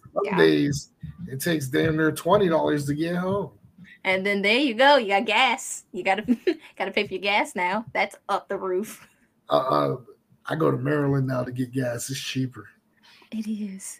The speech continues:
Speaker 2: It is.
Speaker 1: There, look, gas is under five dollars for mid-grade in Maryland. So I'm like,
Speaker 2: Really?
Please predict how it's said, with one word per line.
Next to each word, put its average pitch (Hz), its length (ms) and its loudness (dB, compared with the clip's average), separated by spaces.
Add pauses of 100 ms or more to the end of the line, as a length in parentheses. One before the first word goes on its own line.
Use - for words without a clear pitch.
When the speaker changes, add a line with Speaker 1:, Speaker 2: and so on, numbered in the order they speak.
Speaker 2:
It 240 160 -4
is. 214 220 -4
Speaker 1:
There, 143 360 2
look, 139 360 2
gas 139 380 -2
is 135 100 2
under 131 220 0
five 139 420 2
dollars 143 400 2
for 139 100 -6
mid-grade 131 560 0
in 127 120 -4
Maryland. 127 440 -2 (640)
So - 200 -8
I'm 131 160 2
like, 220 120 6
Speaker 2:
Really? 233 840 2